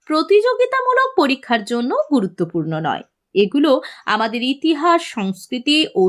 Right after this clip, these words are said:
সামাজিক উন্নতির প্রতিচ্ছবি। ডব্লিউবিসিএস, ইউপিএসসি, এসএসসি, ব্যাংকিং ও রেলওয়ের মতো বিভিন্ন পরীক্ষায়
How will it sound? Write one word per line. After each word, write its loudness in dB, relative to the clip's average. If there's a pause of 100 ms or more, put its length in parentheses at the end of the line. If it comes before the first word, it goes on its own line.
(160)
সামাজিক -2 (180)
উন্নতির 0 (400)
প্রতিচ্ছবি। -4 (880)
ডব্লিউবিসিএস, 2 (280)
ইউপিএসসি, 2 (340)
এসএসসি, 2 (140)
ব্যাংকিং 0 (380)
ও 2
রেলওয়ের 2
মতো 0 (180)
বিভিন্ন 0 (140)
পরীক্ষায় 0